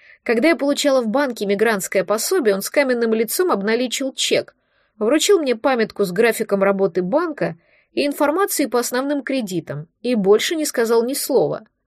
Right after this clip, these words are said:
В тот момент я была ему благодарна за это равнодушие. Как он к нам попал?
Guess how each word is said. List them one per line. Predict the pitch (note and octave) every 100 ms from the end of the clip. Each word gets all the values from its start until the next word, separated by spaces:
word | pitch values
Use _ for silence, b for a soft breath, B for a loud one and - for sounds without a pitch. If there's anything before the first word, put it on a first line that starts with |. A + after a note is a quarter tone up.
| _ _ _ _
В | -
тот | E4+ D#4+
момент | E4 F#4+ F#4
я | C4 C#4
была | C4 C#4+ C#4+
ему | C4+ B3
благодарна | A#3+ C#4+ D4 D#4+ D4 E3+ D#3
за | D#3+
это | F3 F3
равнодушие. | F#3 F#3 A#3 A3 F3 - D#3+ E3 - _ _ _ _ _ _ _ _ _ _ -
Как | A3 A#3+ -
он | C#4
к | C4
нам | A3+ A3 A3
попал? | C#4 C#4+ D#4 A3 E3